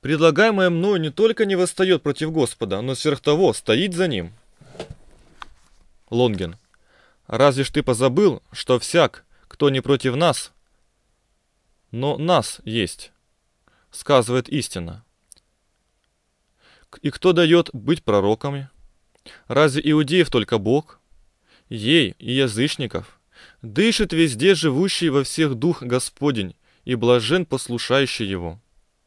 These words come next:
Сие-то значит похищенное у язычников золото посвящать в храм Господу.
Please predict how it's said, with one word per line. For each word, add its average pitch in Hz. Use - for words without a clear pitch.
Сие-то 196
значит 160
похищенное 147
у 139
язычников 127
золото 131
посвящать 120
в -
храм 127
Господу. 101